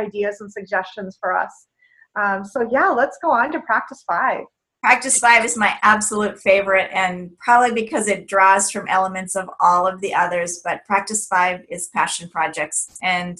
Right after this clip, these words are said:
Speaker 2: this is simply the idea that we've got to ask kids what matters to them and then set them up to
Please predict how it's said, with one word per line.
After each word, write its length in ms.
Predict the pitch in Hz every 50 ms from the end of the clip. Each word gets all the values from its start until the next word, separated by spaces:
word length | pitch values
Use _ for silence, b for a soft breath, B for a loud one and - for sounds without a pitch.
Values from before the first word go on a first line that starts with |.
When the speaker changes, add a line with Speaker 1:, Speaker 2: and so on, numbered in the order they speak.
| - _
Speaker 2:
this 260 | - 196 190 190 -
is 220 | 190 190 185 - - -
simply 360 | - 196 196 208 - 214 208 202
the 100 | 208 190
idea 640 | - 156 180 185 175 175 180 185 185 180 180 180 180 180
that 320 | 180 175 175 170 160 - B B B B B B B B -
we've 220 | 226 247 247 247 -
got 160 | 302 302 294
to 140 | 285 - 294
ask 300 | 311 320 311 - - -
kids 200 | 208 220 208 214
what 140 | - -
matters 420 | - 180 185 185 196 202 202 - -
to 140 | - - 156
them 400 | 151 160 190 220 247 277 311 302 - - -
and 280 | - 202 202 202 196 190
then 400 | 196 190 190 185 185 180 185 180
set 420 | - - - - 196 202 196 -
them 240 | - 202 190 185 180
up 240 | - - - - - - _ _ _ _ _ _ - - - -
to 420 | - - 233 214 208 202 196 190